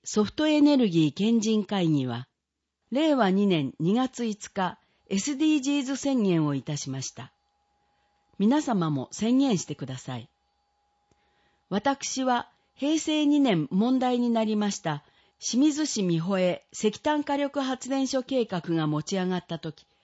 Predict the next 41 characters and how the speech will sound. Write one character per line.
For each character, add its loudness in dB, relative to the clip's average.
こ -6
れ 4
か -2
ら 2
は 2
シ -2
ー 0
オ 0
ー -2
ツ -4
ー 0
な 2
ど -2
の 0
排 -2
出 -8
の 0
な 0
い 0
ク -8
リ 0
ー 0
ン 2
な 0
エ 0
ネ 0
ル -2
ギ -8
ー、 -20
太 0
陽 2
光 0
発 -6
電 -2
所 -2
の -2
建 -4
設 -6
を -2
提 -4
唱。 -8